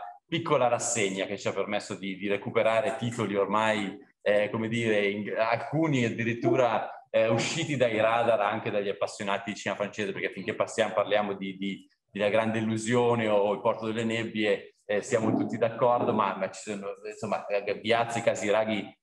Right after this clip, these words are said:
citavano spesso anche film che sono, eh, scarsamente, come dire,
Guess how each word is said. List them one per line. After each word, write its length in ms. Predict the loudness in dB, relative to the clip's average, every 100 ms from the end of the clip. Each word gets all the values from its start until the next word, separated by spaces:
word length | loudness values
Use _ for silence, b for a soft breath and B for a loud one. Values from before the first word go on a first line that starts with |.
| -18
citavano 440 | -4 0 0 0
spesso 420 | 0 0 0 2
anche 280 | 0 0 -6
film 320 | -4 -2 -2
che 120 | -6 -4
sono, 380 | -2 -2 -4
eh, 440 | -8 -6 -6 -6 -10
scarsamente, 960 | -2 0 2 2 4 2 4 4 2
come 200 | -2 -2
dire, 420 | 0 2 2 0